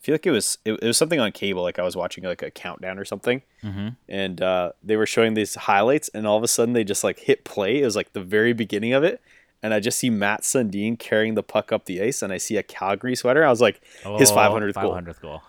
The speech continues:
Speaker 1: <laughs> Like, as soon as I saw it, and then he just, like, steps over the blue line, takes the clapper
Speaker 2: Takes the
Speaker 1: over
Speaker 2: slap
Speaker 1: Kiprusoff's
Speaker 2: shot.
Speaker 1: glove, and just
Speaker 2: In
Speaker 1: man,
Speaker 2: overtime.
Speaker 1: everyone went wild.
Speaker 2: That was
Speaker 1: Wild.
Speaker 2: crazy.
Speaker 1: <laughs>
Speaker 2: I
Speaker 1: And it
Speaker 2: swear we were watching that together.
Speaker 1: Man, I think we were, and
Speaker 2: I'm
Speaker 1: it, like,
Speaker 2: pretty
Speaker 1: it
Speaker 2: sure
Speaker 1: just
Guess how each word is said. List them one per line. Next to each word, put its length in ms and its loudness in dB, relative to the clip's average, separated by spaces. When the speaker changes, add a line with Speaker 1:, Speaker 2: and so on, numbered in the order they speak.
Speaker 1:
<laughs> 200 0
Like, 240 4
as 200 -4
soon 180 2
as 140 6
I 80 10
saw 300 2
it, 100 -10
and 140 -4
then 100 -2
he 160 0
just, 220 -2
like, 200 -2
steps 400 -4
over 220 4
the 100 0
blue 220 -4
line, 220 -2
takes 280 -4
the 80 -2
clapper 520 -2
Speaker 2:
Takes 100 2
the 60 -2
Speaker 1:
over 100 -8
Speaker 2:
slap 140 -6
Speaker 1:
Kiprusoff's 360 -2
Speaker 2:
shot. 60 -12
Speaker 1:
glove, 300 0
and 120 0
just 240 -6
Speaker 2:
In 220 -2
Speaker 1:
man, 20 0
Speaker 2:
overtime. 600 -2
Speaker 1:
everyone 460 2
went 200 -2
wild. 720 4
Speaker 2:
That 180 -6
was 100 0
Speaker 1:
Wild. 580 4
Speaker 2:
crazy. 380 -8
Speaker 1:
<laughs> 20 -14
Speaker 2:
I 120 -2
Speaker 1:
And 80 -4
it 20 -16
Speaker 2:
swear 560 -4
we 100 -6
were 100 -4
watching 360 -10
that 180 -14
together. 540 -20
Speaker 1:
Man, 180 4
I 80 4
think 260 -2
we 120 0
were, 360 4
and 140 0
Speaker 2:
I'm 60 2
Speaker 1:
it, 80 -6
like, 140 4
Speaker 2:
pretty 60 2
Speaker 1:
it 40 -8
Speaker 2:
sure 140 -2
Speaker 1:
just 80 2